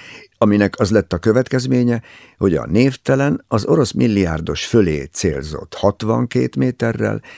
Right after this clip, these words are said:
és kilenc és féllel tőle jobbra. Már csak a célpont körüli szélsebességre várt, az utolsó adatra,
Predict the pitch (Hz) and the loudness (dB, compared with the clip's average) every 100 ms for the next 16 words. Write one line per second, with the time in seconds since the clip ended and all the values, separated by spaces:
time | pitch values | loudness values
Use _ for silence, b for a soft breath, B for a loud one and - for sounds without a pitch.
0 | B B - 76 - - 92 60 64 - | B B -10 -8 -6 -2 -2 -2 -10 -10
1 | - - - 107 110 110 113 - - 62 | -8 -6 -2 0 0 0 -2 -4 -6 -4
2 | 64 78 69 50 - - - - - _ | -4 -4 -6 -8 -12 -14 -14 -16 -20 _
3 | _ _ _ _ _ _ _ _ _ _ | _ _ _ _ _ _ _ _ _ _
4 | B B B 147 220 - 180 139 - 220 | B B B -2 0 0 0 0 2 2
5 | - 98 98 123 117 113 104 - 110 - | 2 -2 0 0 2 2 0 0 0 -2
6 | 73 69 - - 82 82 85 80 82 90 | -6 -10 -10 -6 -4 -2 -4 -4 -6 -8
7 | - - - _ _ _ 101 - 156 98 | -12 -20 -20 _ _ _ -4 -4 0 0
8 | 85 - 78 87 80 82 87 92 | 0 -2 -2 -2 -2 -4 -4 -4